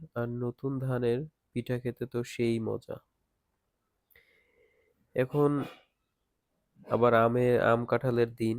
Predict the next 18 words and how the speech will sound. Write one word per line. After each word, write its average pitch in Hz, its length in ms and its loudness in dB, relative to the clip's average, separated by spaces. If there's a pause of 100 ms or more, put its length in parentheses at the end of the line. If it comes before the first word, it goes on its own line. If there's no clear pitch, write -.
আসছে, - 420 -8 (1120)
আম 110 240 4
কাঁঠালের 113 480 -2
গাছ 110 280 0
দেখা 113 240 -2
যাচ্ছে, 107 420 -4 (2250)
গাছে 113 500 -2
আম 113 220 2
কাঁঠাল 110 420 -2
প্রচুর 117 300 -4 (100)
ধরেছে 113 320 -2 (100)
এবার, 107 180 0 (280)
এটা 117 180 -2 (120)
একটা - 280 -6
বরকত 113 480 0 (200)
আল্লাহর 113 380 0
তরফ 107 300 0
থেকে। 113 300 -6